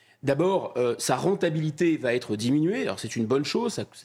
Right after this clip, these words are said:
ça, ça rapportait en moyenne trente mille euros. Maintenant, ça rapporte environ vingt mille euros et presque quinze mille euros. Donc, la rentabilité est divisée par deux, puisqu'ils sont en permanence assaillis par la police. Ils doivent se déplacer.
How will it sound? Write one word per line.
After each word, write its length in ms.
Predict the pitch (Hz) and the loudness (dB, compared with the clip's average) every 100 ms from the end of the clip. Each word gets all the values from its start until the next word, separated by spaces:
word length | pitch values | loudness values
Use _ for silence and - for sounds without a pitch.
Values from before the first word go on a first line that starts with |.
| - | -14
ça, 100 | 104 | -8
ça 140 | 117 | -2
rapportait 400 | 110 117 - 165 | -2 -2 -2 0
en 100 | 139 | 0
moyenne 380 | 139 147 147 139 | 0 0 0 -2
trente 240 | - 143 | -2 -2
mille 160 | 151 143 | 0 2
euros. 240 | 139 139 | 2 2
Maintenant, 340 | 135 123 113 135 | 0 0 0 -2
ça 160 | - | -2
rapporte 480 | 113 120 - - - - - - | -2 0 -2 -2 -10 -20 -20 -8
environ 360 | 120 117 127 123 | -2 0 0 0
vingt 200 | 135 156 | 2 2
mille 180 | 160 156 | 2 0
euros 220 | 143 156 | 0 -2
et 20 | |
presque 280 | 123 107 - | -2 -6 -2
quinze 280 | 160 160 147 | -2 0 0
mille 140 | 156 | 0
euros. 260 | 160 214 208 | 0 -2 -2
Donc, 140 | 113 | -2
la 60 | 127 | -2
rentabilité 420 | 139 139 135 143 | 0 0 0 -2
est 20 | |
divisée 440 | 127 120 117 135 | -4 -6 -2 -2
par 180 | 131 143 | -2 -2
deux, 200 | 151 247 - - - | -2 -2 -4 -16 -8
puisqu'ils 460 | - 175 190 170 151 | -4 0 0 0 -2
sont 180 | - 151 | 0 0
en 80 | |
permanence 760 | 135 196 175 170 165 156 - - - - - | 2 0 0 0 0 0 -4 -10 -16 -6 -2
assaillis 340 | 135 - 156 | 2 2 2
par 140 | 143 | 2
la 80 | 123 | 2
police. 320 | 156 196 254 | 0 -2 -2
Ils 40 | 139 | 0
doivent 180 | 131 - | 0 0
se 100 | 113 | -2
déplacer. 680 | 127 170 160 160 220 254 | 0 0 0 0 -2 -2